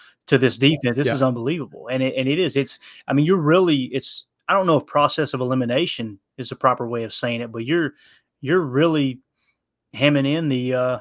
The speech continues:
Speaker 1: the offense. I mean,
Speaker 2: Right.
Speaker 1: that's awesome.
Speaker 2: Right. Yeah, y-, y-, you really are. And you're forcing them to, now there is weaknesses in this, right? So I know
Speaker 1: <laughs>
Speaker 2: like on paper, on paper, everything is great,
Speaker 1: Right,
Speaker 2: right?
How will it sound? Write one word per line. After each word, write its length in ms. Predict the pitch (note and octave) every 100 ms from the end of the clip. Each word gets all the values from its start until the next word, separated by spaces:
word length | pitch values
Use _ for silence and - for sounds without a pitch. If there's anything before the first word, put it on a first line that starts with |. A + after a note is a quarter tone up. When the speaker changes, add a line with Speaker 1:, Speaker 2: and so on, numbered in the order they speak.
| _
Speaker 1:
the 100 | A#2+
offense. 640 | A#2 D3+ A#3 A#2+ - - -
I 60 | A#2
mean, 320 | A2 G#2+ G2+ _ _ _ _ -
Speaker 2:
Right. 220 | A2+ A2+
Speaker 1:
that's 520 | - _ _ - -
awesome. 220 | A#2+ A#2+
Speaker 2:
Right. 180 | A#2+ C3 - _ -
Yeah, 160 | C3+
y-, 120 | C#3+ C#3
y-, 280 | D3+ G#3 F3
you 160 | C#3+ C#3+
really 180 | E3 C#3+
are. 100 | D3+
And 80 | C3
you're 60 |
forcing 460 | - D#3+ E3 - C#3
them 160 | C#3+ C#3
to, 240 | C#3+ B2+ -
now 140 | D3+ D#3+
there 160 | E3+
is 100 | G3
weaknesses 460 | D#3 F3+ D#3+ C#3 A#2
in 100 | A#2
this, 200 | G2+ G2+
right? 200 | B2 B2
So 120 | -
I 60 | B2
know 380 | C3+ D3 C3+ C3+
Speaker 1:
<laughs> 40 |
Speaker 2:
like 140 | C#3 C3
on 220 | C3 B2
paper, 500 | - C#3+ C#3 C#3+ C#3 -
on 160 | D3+
paper, 280 | D3+ F3 E3+
everything 380 | B2+ D#3+ C#3 C3+
is 120 | A#2
great, 200 | - C#3+
Speaker 1:
Right, 160 | C#3 A#2+
Speaker 2:
right? 140 | B2